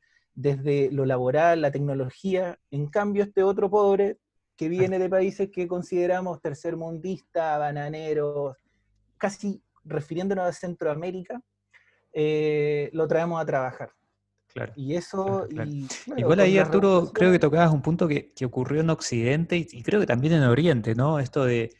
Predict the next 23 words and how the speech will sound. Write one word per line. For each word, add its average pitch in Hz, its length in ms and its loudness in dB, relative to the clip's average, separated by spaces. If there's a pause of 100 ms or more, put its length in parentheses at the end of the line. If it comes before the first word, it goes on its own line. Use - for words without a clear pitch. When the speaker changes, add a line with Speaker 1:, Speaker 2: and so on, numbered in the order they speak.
(280)
Speaker 2:
eh, 107 640 -8 (840)
hay 120 140 -8
un 113 80 -8
montón 113 280 -2
de 147 80 4
películas 139 400 0
que - 100 -14
muestran 131 440 -2
que 107 540 -6 (100)
ta-, 127 180 -8 (360)
China, 151 360 4
por 117 120 2
ejemplo, 135 280 0
también 135 640 0
cuando, 117 440 -8 (360)
con 113 260 -6
In-, 123 140 -6
con 110 180 -6
Inglaterra 113 440 2
establecen 127 500 -4
esa 127 180 -2
relación 123 600 -2
de, 131 260 0